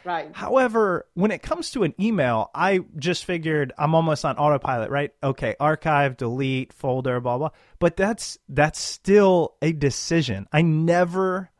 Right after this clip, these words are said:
Speaker 2: looked at those as decisions. They were, they were things to just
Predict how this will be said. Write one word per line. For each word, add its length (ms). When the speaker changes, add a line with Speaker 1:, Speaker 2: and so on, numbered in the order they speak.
Speaker 2:
looked 280
at 100
those 220
as 120
decisions. 580
They 140
were, 280
they 140
were 440
things 380
to 120
just 360